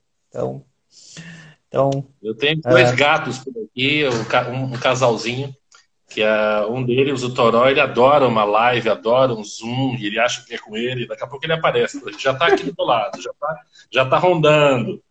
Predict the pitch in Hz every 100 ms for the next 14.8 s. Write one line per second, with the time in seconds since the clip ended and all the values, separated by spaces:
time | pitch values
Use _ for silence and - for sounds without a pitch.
0 | _ 170 185 151 123 - _ _ _ 151
1 | - - 151 - 151 160 156 160 147 143
2 | 139 135 139 139 139 135 - - 127 127
3 | 160 160 160 151 156 151 151 156 156 156
4 | 156 151 160 151 156 156 170 165 - 156
5 | 151 156 156 151 131 139 131 123 113 113
6 | - _ _ _ _ - - 131 156 135
7 | 120 - - - _ - 143 139 135 143
8 | 143 135 135 131 165 - 160 - 165 156
9 | 160 151 - 147 147 135 127 - _ _
10 | _ 160 156 143 135 - 135 127 123 -
11 | - _ _ _ 202 - 196 - _ -
12 | - - 147 147 135 180 160 139 202 220
13 | 254 - 220 - 156 139 127 143 202 196
14 | 151 - 147 131 - 92 87 90